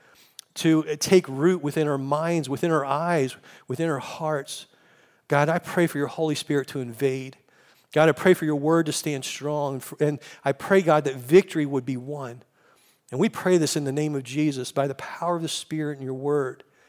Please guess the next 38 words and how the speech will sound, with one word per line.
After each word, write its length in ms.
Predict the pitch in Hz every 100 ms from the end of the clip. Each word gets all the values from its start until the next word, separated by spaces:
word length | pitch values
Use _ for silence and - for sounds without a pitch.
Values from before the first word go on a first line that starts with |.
| _ _ _ _ -
And 120 | 127
Lord, 160 | 160
we 80 | 165
thank 340 | - 175 170 147
you 80 |
that 120 | 135 147
you 220 | 151 180
are 60 |
desiring 500 | 180 170 139 139 135 131
to 120 | 143
impart 540 | 131 - - 147 147
new 260 | 139 180 196
eyes 480 | 143 135 123 - - _ - - -
that 160 | 131 -
bring 200 | 151 139
freedom, 800 | - - - 185 190 123 117 _ - _ -
that 120 | 123
bring 160 | 165 156
deliverance, 760 | 139 143 180 165 123 131 - _ _ -
that 120 | 120
bring 180 | 147 135
wholeness 640 | - - 175 175 135 123 -
and 160 | 131 131
righteousness 640 | 151 - 127 - 120 - _ _ _
in 120 | 135
our 120 | 127 123
living. 420 | 127 123 120 120 _ _ _ _ _
And 60 | 120
we 40 |
thank 380 | 117 - 160 160
you 60 | 127
and 40 |
we 80 | 120
praise 420 | - - 143 127
you 100 | 120
in 80 | 120
Jesus' 400 | 139 131 117 -
name. 260 | 120 110